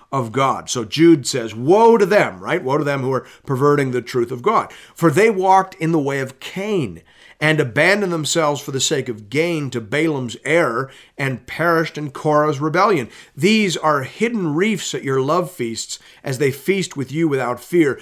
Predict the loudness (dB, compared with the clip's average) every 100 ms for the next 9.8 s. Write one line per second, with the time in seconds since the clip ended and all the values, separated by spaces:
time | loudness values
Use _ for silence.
0 | -10 -6 -4 -2 -2 -2 -2 -6 -2 0
1 | 0 -2 -6 -2 -2 -2 -4 -2 2 2
2 | 2 -2 -6 -6 -2 -2 -4 -6 -2 -2
3 | -2 -4 -2 0 0 -2 -4 -2 0 -2
4 | -6 -12 -20 _ -8 4 4 4 0 -2
5 | -4 0 2 2 -2 -6 -4 -4 -4 -4
6 | 0 0 -2 -6 -4 -2 -2 -6 -6 -4
7 | -4 -8 -12 -12 -2 0 0 -2 0 0
8 | -2 0 2 2 2 0 -2 0 0 -2
9 | -6 -6 -6 -6 -6 -6 -8